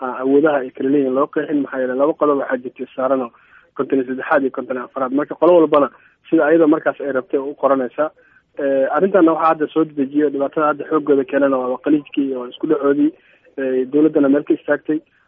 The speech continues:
Ee, dabcan maamul goboleedyaduna ayagana meel kale ay istaageen. Marka, ee, taasna waxay keentay in marka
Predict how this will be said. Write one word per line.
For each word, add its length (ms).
Ee, 160
dabcan 300
maamul 200
goboleedyaduna 580
ayagana 280
meel 160
kale 180
ay 120
istaageen. 440
Marka, 240
ee, 100
taasna 320
waxay 200
keentay 320
in 120
marka 260